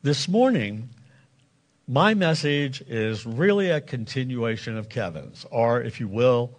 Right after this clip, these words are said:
part two. His sermon was all about removing old sinful clothes, our sinful nature and desires.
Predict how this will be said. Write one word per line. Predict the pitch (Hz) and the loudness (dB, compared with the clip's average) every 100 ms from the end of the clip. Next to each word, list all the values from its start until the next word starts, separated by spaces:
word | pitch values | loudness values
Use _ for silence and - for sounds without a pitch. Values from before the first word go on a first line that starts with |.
| - | -4
part | 127 120 120 - | 0 0 0 -10
two. | - 117 90 65 - - _ _ - - - - _ _ _ - | -8 -6 -6 -10 -16 -20 _ _ -20 -20 -20 -20 _ _ _ 4
His | 196 240 | 6 8
sermon | - 160 131 143 143 | 4 4 4 2 -2
was | 123 123 | -2 0
all | 127 | 2
about | 131 131 127 127 | 2 2 0 -2
removing | 120 120 135 131 127 123 - | -4 0 0 0 -2 -2 0
old | 135 135 131 | 2 2 0
sinful | - 143 139 135 | -2 -2 -2 -6
clothes, | 123 - 190 196 160 101 - - - | -8 -2 0 0 -2 -6 -12 -20 -4
our | 143 156 | -2 0
sinful | - 175 170 165 156 | -2 -4 -4 -4 -2
nature | 147 156 160 147 127 107 - | 0 0 -2 -4 -6 -6 -8
and | 120 123 | -8 -4
desires. | 131 110 113 87 71 - | -2 -2 -2 -4 -8 -16